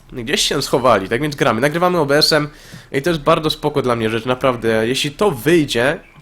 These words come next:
to jestem w niebo wzięty. Jeśli nie, to będą po prostu rzadziej odcinki, to na przykład trzy razy w tygodniu z gierek. Ej, co to? Nie, dobra, ta czaszka to nie była rzecz.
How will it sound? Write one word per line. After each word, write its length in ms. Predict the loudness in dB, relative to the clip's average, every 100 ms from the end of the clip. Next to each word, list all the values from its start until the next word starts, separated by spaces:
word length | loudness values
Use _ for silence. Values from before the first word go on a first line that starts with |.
| -2
to 60 |
jestem 340 | 2 2 0 -2
w 60 |
niebo 200 | -2 0
wzięty. 300 | 0 -2 0
Jeśli 240 | 0 0 2
nie, 180 | 2 2
to 100 | 0
będą 200 | 0 -2
po 100 | -2
prostu 220 | -4 0
rzadziej 240 | 0 0
odcinki, 340 | -4 -4 -8 -6
to 120 | -6
na 120 | -6
przykład 200 | -8 -8
trzy 120 | -2
razy 180 | 0 0
w 40 |
tygodniu 380 | -2 -2 0 -2 -8 -18 -8
z 80 | -2
gierek. 280 | 2 4 4
Ej, 120 | 2
co 120 | 0
to? 120 | -2 -6 -10 -20 -20 -18 -18 -20 -20 -20 -20 -20 -20 -20 -8
Nie, 160 | -8 -4
dobra, 300 | -2 -2 -2 -14
ta 80 |
czaszka 300 | -10 -8 -6
to 80 | -4
nie 120 | -6
była 180 | -6 -10
rzecz. 340 | -12 -18 -20